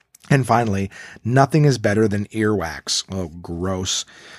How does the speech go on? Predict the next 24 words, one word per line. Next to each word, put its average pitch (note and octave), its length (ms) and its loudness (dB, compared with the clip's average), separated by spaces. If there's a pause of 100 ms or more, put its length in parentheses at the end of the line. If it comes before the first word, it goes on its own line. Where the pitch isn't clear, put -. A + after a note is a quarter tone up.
(140)
"To C3 120 0
prevent C3+ 420 4
the F3+ 60 0
painful D3+ 460 4
effects B2+ 360 0
resulting A#2 500 2
from A2+ 220 -4
a G#2 80 0
wound A#2 480 0
by G#2+ 160 2
a G2+ 100 0
nail, G2 540 -2
skewer, G#2+ 720 0
et F#2+ 140 -8
cetera, G2 500 0
it A#2 100 -4
should C3+ 320 0
be C3 140 2
put - 480 -4
on C3 220 4
as A#2 120 -2
soon A#2+ 240 -2
as A2 120 -4
possible. G2 520 0